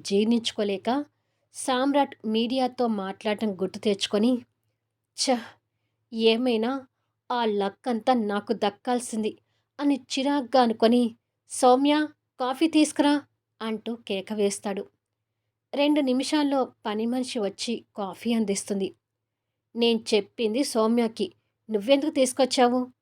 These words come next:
అంటూ ఆ కోపంలో తన మీద సీరియస్ అవుతాడు. భరత్ సీరియస్ అయ్యేసరికి పని మనిషి భయపడుతూ,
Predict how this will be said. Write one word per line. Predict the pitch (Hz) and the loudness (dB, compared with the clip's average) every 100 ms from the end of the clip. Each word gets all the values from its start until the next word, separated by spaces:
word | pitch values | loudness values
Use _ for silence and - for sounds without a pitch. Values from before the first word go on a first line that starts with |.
| _ _ 233 | _ _ -8
అంటూ | 233 220 233 - _ 220 | -4 0 0 -2 _ -8
ఆ | 220 | -6
కోపంలో | 208 - 190 202 208 247 262 _ - | -6 -6 -8 -4 -2 -2 -6 _ -10
తన | 214 262 | -6 -4
మీద | 208 185 - | -4 -6 -8
సీరియస్ | - 202 208 220 208 | -6 -6 -6 -6 -6
అవుతాడు. | 196 196 190 - _ _ _ _ _ _ _ - | -4 -4 -6 -10 _ _ _ _ _ _ _ -6
భరత్ | 214 247 294 - - - | 2 2 2 -2 -12 -14
సీరియస్ | - 226 214 240 240 | -2 0 2 2 2
అయ్యేసరికి | 226 208 214 202 - 262 254 - _ _ _ 294 | 2 2 2 -2 -2 -4 -4 -10 _ _ _ -2
పని | 285 277 | 0 0
మనిషి | 269 254 247 - | -2 -4 -6 -6
భయపడుతూ, | 202 196 196 220 214 | -4 -4 -2 -6 -2